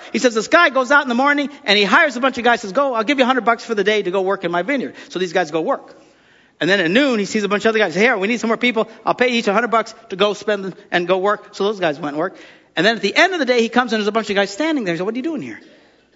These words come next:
He said, "Well, nobody hired us." "Well, here, I'll hire, I'll give you a hundred bucks to go work." So they go, they get in on the last hour. And then Jesus said they all lined up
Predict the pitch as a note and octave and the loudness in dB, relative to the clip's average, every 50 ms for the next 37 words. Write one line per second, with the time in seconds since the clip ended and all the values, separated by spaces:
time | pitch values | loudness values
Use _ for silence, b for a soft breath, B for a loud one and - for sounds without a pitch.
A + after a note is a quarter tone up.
0 | _ _ _ - G#3 G#3 G#3+ G#3 G#3 A3 A3+ G#3+ G#3 G3+ A3+ C4+ C4+ A#3+ E3 A#2+ | _ _ _ -12 -8 -4 -4 -2 -2 -2 -2 -2 -2 0 0 -2 -2 -2 -4 -6
1 | - - - - - _ _ _ _ - - G#3+ A#3 D4+ D4 A3+ G3 F3 F#3+ F#3 | -8 -12 -16 -18 -18 _ _ _ _ -8 -4 -2 -2 0 0 0 0 0 0 -2
2 | G3 G3+ G#3 G#3+ G#3+ A3+ G#3 A#3+ F3 A3 F#3 F#3+ - - G3+ G#3 G3+ E3+ E3 F3+ | -2 -4 -6 -4 -4 -2 -2 -4 -4 -4 -6 -6 -6 -8 -6 -6 -4 -4 -4 -6
3 | - - - - b b b b b b b b b b b b _ _ _ _ | -6 -12 -18 -20 b b b b b b b b b b b b _ _ _ _
4 | _ _ _ _ - - - G3 G#3 A3+ A3 G#3 G#3+ G#3 D3 D#3+ E3+ E3 F#3 F#3+ | _ _ _ _ -20 -8 -4 -2 -2 0 0 -2 -2 -2 -2 -6 -8 -4 -4 -2
5 | F#3+ G3 G3+ F#3+ G3 G3 G3 F3+ F3 F3+ E3+ D#3+ E3 E3+ D#3+ - - E3+ E3+ E3+ | -2 -2 -2 -2 -4 -4 -4 -4 -2 -2 -2 -2 -2 -2 -2 -4 -6 -4 -4 -4
6 | - - - - - b b b b b b b b b b b b _ b b | -6 -8 -14 -20 -20 b b b b b b b b b b b b _ b b
7 | b b b b b b b b b b b b - - E3+ B3+ D4 B3+ C4 C4+ | b b b b b b b b b b b b -2 2 4 4 4 4 2 0
8 | C4 A#3+ G#3+ - A#3+ A#3+ A3+ G#3+ G#3+ A3+ C4+ C4+ C4 B3 A#3+ A#3 G3 E3+ E3+ F#3+ | 0 0 -2 0 0 0 2 2 2 2 2 2 0 0 0 0 2 2 2 0
9 | F#3 - | -2 -6